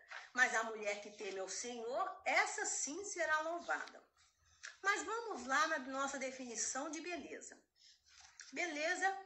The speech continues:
tem a ver com ser belo, que tem a ver com ser perfeito e ter proporções harmoniosas que, que se faça e agradável aos sentidos,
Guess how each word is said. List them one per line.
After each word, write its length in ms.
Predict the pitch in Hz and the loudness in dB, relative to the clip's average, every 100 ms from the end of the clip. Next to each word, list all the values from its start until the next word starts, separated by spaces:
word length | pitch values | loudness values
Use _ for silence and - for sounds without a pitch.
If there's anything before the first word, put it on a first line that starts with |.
| - - - | -14 -16 -2
tem 180 | 320 330 | 2 6
a 100 | 262 | 6
ver 360 | 185 214 220 - | 4 -4 -6 -6
com 160 | 220 | -6
ser 460 | 214 - - 311 277 | 0 2 2 0 -2
belo, 500 | 196 180 175 254 339 _ _ _ _ _ _ - | -2 0 0 -2 -10 _ _ _ _ _ _ -12
que 100 | 339 | -10
tem 220 | 269 285 | -4 2
a 100 | 247 | 4
ver 240 | 202 220 220 | 2 -4 -8
com 140 | 196 | -6
ser 180 | - 175 | -6 -6
perfeito 800 | 147 - - - 190 254 294 370 - _ _ _ - | -8 -8 -10 -4 -4 -4 -8 -12 -16 _ _ _ -10
e 100 | 339 | -10
ter 320 | - 269 302 - | -6 -4 -4 -6
proporções 840 | 294 294 - 240 - 247 269 285 - - | -6 -6 -4 -4 -4 -2 -2 -4 -6 4
harmoniosas 1160 | 302 349 294 330 330 240 190 208 220 269 - - - - _ | 4 4 -2 -6 -4 0 2 2 -2 -6 -6 -10 -20 -20 _
que, 480 | - 294 277 269 - - - | -6 -4 -4 -6 -12 -20 -12
que 100 | 285 | -6
se 160 | 277 285 | -4 -4
faça 440 | - 233 240 - | 2 6 6 4
e 20 | 247 | 2
agradável 600 | 233 220 190 185 185 190 | 6 6 6 6 4 2
aos 80 | |
sentidos, 880 | - 208 175 - - 240 262 339 - | -2 -4 10 10 10 2 -6 -6 -8